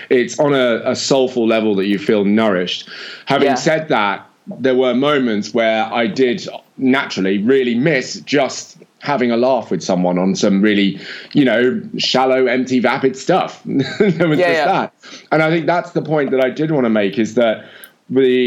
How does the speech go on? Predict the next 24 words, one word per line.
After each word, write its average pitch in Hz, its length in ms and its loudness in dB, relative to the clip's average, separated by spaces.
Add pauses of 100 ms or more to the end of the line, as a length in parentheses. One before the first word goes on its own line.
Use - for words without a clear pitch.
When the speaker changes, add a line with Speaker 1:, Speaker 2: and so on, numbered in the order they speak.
(160)
Speaker 1:
even, 190 240 2
I 160 120 2
mean, 160 160 2
I, 165 120 2 (580)
<sighs> - 40 -6
I'd 175 160 2
only 196 180 2
been 139 440 0 (200)
in 143 160 2
this 131 180 0
state 127 320 0
from 110 460 0
May, 107 500 2 (140)
right? 117 380 0
And 120 120 0
it's, - 340 -4
it's 113 340 -2
gonna 127 160 4
be 120 140 2
December 135 360 0
when 123 120 2
this 110 120 -2
comes 104 280 2
out. 92 340 0